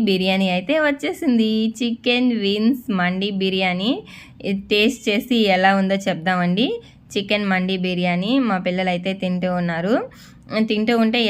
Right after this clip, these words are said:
ఎలా ఉందని అడిగితే మా పాప అయితే "సూపర్" అని చెప్పింది. "టేస్ట్ బాగుంది మమ్మీ" అని చెప్పారు. మాకైతే ఫుల్గా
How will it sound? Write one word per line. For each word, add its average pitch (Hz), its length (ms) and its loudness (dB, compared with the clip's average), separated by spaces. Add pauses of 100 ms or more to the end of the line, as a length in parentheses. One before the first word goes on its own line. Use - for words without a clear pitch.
ఎలా 196 140 4 (120)
ఉందని 196 360 0
అడిగితే 185 440 -2 (180)
మా 196 80 2 (140)
పాప 185 240 0
అయితే 185 240 -2
"సూపర్" 185 400 -4
అని 175 160 0
చెప్పింది. 180 400 0 (180)
"టేస్ట్ 190 360 -4 (120)
బాగుంది 180 380 0
మమ్మీ" 175 260 0
అని 175 180 0
చెప్పారు. 165 400 -4 (680)
మాకైతే 196 460 2
ఫుల్గా 214 480 -2